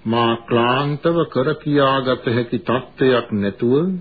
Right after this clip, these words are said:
සක්මන් මළුවේ ඇද වැටිච්ච වෙලාවේදී ඒ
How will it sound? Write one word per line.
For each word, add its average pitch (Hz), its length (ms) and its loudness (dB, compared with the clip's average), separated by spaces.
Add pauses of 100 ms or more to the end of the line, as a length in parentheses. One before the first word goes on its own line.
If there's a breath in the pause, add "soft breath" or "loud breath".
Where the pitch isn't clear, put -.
(760 soft breath)
සක්මන් 165 720 0
මළුවේ 143 540 2
ඇද 113 280 0
වැටිච්ච 151 540 -2
වෙලාවේදී 113 760 2 (1300 soft breath)
ඒ 120 220 4